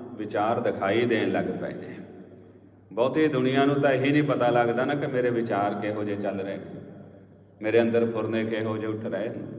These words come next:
ਹੁਣ ਤੈਨੂੰ ਦਿਖਾਈ ਦੇਣ ਲੱਗਿਆ ਕਿ ਮੇਰਾ ਮਨ ਭਟਕ ਰਿਹਾ, ਕਿੱਧਰ ਨੂੰ ਭਟਕ ਰਿਹਾ, ਇਹ ਵੀ ਦਿਖਾਈ ਦੇਗਾ।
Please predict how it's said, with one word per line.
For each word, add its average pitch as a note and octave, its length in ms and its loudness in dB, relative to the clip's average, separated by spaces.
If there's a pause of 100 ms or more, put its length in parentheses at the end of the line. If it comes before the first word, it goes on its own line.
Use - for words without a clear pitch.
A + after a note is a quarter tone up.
(960)
ਹੁਣ D3 120 0
ਤੈਨੂੰ F3 260 8
ਦਿਖਾਈ D3+ 520 10
ਦੇਣ F3 280 8
ਲੱਗਿਆ D3+ 380 6
ਕਿ E3+ 180 2
ਮੇਰਾ D3 360 4
ਮਨ D#3 220 2
ਭਟਕ B2+ 420 -2
ਰਿਹਾ, D3+ 280 2
ਕਿੱਧਰ D3+ 360 0
ਨੂੰ F#3 180 2
ਭਟਕ D3+ 300 0
ਰਿਹਾ, C#3 160 2
ਇਹ A#2 80 4
ਵੀ D#3+ 100 2
ਦਿਖਾਈ C#3 360 -2
ਦੇਗਾ। C#3 300 -2